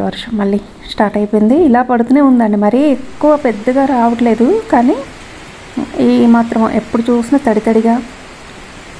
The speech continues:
అవి కొంచెం చిన్న చిన్న మొక్కలైతే పాడైపోతాయి అన్నమాట.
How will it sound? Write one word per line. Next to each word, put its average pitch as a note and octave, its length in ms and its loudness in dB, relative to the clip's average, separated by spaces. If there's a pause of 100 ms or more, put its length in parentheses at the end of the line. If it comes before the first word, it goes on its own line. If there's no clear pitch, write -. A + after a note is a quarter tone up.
(160)
అవి G#3+ 180 -4 (100)
కొంచెం A3+ 280 2 (120)
చిన్న A#3+ 220 4
చిన్న C4+ 120 2 (100)
మొక్కలైతే B3+ 440 0 (800)
పాడైపోతాయి B3 560 0
అన్నమాట. G3+ 240 -2